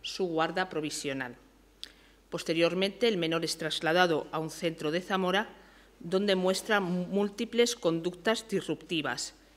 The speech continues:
insultos, amenazas y agresiones, que motivan, en base a esto, el ingreso del mismo en el área de menores, en el área especial del Zambrana,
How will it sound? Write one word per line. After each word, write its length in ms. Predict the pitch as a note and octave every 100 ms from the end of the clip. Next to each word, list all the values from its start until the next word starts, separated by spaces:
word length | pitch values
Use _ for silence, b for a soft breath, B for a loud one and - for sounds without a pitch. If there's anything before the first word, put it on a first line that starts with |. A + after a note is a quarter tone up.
| B -
insultos, 680 | D#3 - G3 G3 F#3+ A#3 G3
amenazas 680 | E3+ E3+ F#3 - A#3 -
y 100 | -
agresiones, 800 | E3+ D#3+ D3+ - D#3 C#3 C3 - - B B B B
que 80 | -
motivan, 580 | E3 E3 G3+ F#3+ D#3 C#3+ - - - _ _ -
en 180 | D#3+ D#3+
base 280 | D3+ -
a 60 | F#3+
esto, 260 | G3+ - A3+
el 80 |
ingreso 460 | F#3 E3 E3 F3+ E3+
del 180 | F#3+ A3+
mismo 460 | A3 G#3+ A3+ A#3+ B B B B B -
en 140 | F3
el 140 | E3+
área 280 | F#3+ F#3+ D#3+
de 120 | D3+
menores, 440 | D3+ E3 G3+ A#3+ B3
en 100 | E3
el 80 | D3+
área 180 | D#3
especial 580 | D#3 - D3+ - F#3+ F3
del 140 | D#3+ C#3+
Zambrana, 640 | - G#3+ G3+ F#3 F#3+